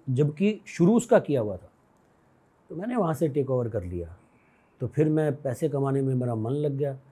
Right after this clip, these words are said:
मैं कॉलेज में जाता नहीं था, कुछ भी, सिर्फ लास्ट के डेढ़ महीने पढ़ना, एग्जाम देना।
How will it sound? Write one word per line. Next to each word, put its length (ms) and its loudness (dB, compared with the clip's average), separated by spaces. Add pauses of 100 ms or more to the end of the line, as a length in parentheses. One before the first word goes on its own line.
(380)
मैं 120 0
कॉलेज 400 4
में 160 0
जाता 380 -2
नहीं 240 -2
था, 300 -4 (120)
कुछ 180 -4
भी, 260 2 (500)
सिर्फ 280 2
लास्ट 320 6
के 60 4
डेढ़ 260 8
महीने 300 4
पढ़ना, 480 2 (240)
एग्जाम 380 0
देना। 260 -8